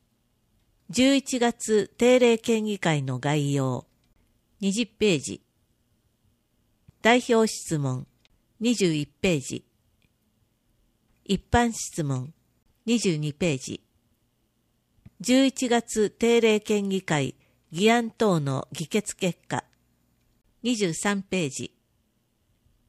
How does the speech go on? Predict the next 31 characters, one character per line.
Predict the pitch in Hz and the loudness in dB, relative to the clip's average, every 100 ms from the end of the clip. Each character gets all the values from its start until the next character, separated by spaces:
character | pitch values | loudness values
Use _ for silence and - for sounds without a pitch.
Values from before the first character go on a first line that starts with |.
| _ _ | _ _
国 | 247 247 285 | -2 0 2
へ | 269 | 2
の | 196 135 | 0 -2
意 | |
見 | - 160 151 | -2 -4 -4
書。 | 135 - 135 - _ _ _ _ _ - | -6 -6 -6 -8 _ _ _ _ _ -6
二 | 247 | -4
十 | 220 160 | -2 -2
四 | 180 190 | -2 -4
ペ | 190 180 | -4 -4
ー | 139 | -4
ジ。 | - - _ _ _ _ _ _ _ _ - _ _ _ _ _ _ _ _ _ _ _ - - | -8 -14 _ _ _ _ _ _ _ _ -20 _ _ _ _ _ _ _ _ _ _ _ -20 0
第 | 233 240 165 | 2 4 2
十 | - 202 240 | 0 2 2
五 | 226 214 | 2 -2
回 | - 180 139 - _ _ - | -2 -2 -2 -8 _ _ -4
近 | 294 247 | -2 -2
畿 | - 165 - | -2 -2 0
六 | - 180 - | 0 -2 0
府 | 233 240 | -2 -2
県 | - 151 135 - | -2 -2 -4 -6
議 | 175 226 | 0 0
員 | 175 135 - | 0 -4 -2
交 | 202 233 | 2 4
流 | 226 226 | 4 0
フ | 226 233 | 0 0
ォ | |
ー | 185 | 2
ラ | 156 | 0
ム | 139 | -2
が | 131 127 | -4 -6